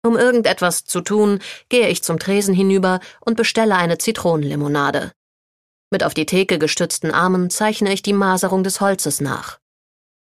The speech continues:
Ich brauche dringend einen Schlachtplan, um diesen Nachmittag zu überstehen, denn meine momentane Vision für die nächsten Minuten sieht die Toilette und ein Fenster vor, das hoffentlich groß genug ist, damit ich hindurchpasse, um ungesehen zu verschwinden.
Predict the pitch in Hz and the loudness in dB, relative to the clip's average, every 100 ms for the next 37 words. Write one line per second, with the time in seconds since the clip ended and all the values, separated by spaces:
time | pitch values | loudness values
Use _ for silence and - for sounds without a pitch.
0 | _ _ _ _ 226 214 - 214 208 202 | _ _ _ _ -2 -2 0 0 2 0
1 | 180 220 226 196 180 175 170 - 190 190 | 2 4 4 4 2 0 0 2 0 0
2 | - 185 170 160 160 160 165 175 175 170 | -4 0 2 0 -2 -2 0 0 0 -2
3 | 165 156 - 160 151 - 180 156 139 - | -2 -2 -2 -2 -2 0 0 -2 -4 -10
4 | _ _ _ _ - 196 190 185 180 175 | _ _ _ _ -2 0 2 4 4 2
5 | 170 185 196 190 170 156 156 165 202 196 | 2 2 2 2 0 -4 -2 0 2 0
6 | - 151 156 160 - 165 160 160 180 180 | -2 0 0 0 -2 -2 -2 0 0 0
7 | 175 165 - - _ - 190 175 165 - | -2 -2 -6 -20 _ -6 -4 -2 -4 -2
8 | 156 160 202 254 180 143 - 143 - 214 | 0 0 0 0 0 -2 -4 -4 0 0
9 | 226 135 - 151 147 - - - 175 170 | 0 -4 -2 0 0 -2 -10 -4 -2 -2
10 | 123 123 - - 175 175 175 180 170 202 | -4 -4 -6 -2 0 0 0 0 2 0
11 | 202 - - - 220 214 202 202 214 233 | -2 -10 -20 -6 -2 0 -2 0 2 2
12 | 226 - 170 165 170 - 156 - 214 214 | 0 0 -2 0 -2 0 -2 0 2 2
13 | 185 160 165 160 151 156 156 147 175 208 | 2 0 -2 -2 -4 -6 -6 -2 0 0
14 | 190 135 | -2 -6